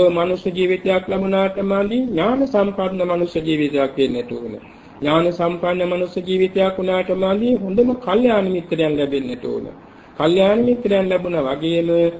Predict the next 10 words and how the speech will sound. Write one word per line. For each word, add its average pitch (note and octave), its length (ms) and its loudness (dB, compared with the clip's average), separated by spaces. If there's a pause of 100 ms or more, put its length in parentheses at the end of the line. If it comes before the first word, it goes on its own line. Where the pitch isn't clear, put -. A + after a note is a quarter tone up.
(160)
නිවැරදි G3+ 500 4
ධර්මය G#3 420 0
අපට E3 320 0
අහන්න E3+ 260 -2
ලැබෙන්න C3+ 420 0
ඕනේ. A2+ 320 -8 (320)
ඒ G3+ 180 6
ධර්මයට G3+ 580 2
අනුව F3+ 240 0
අපට F3+ 260 -2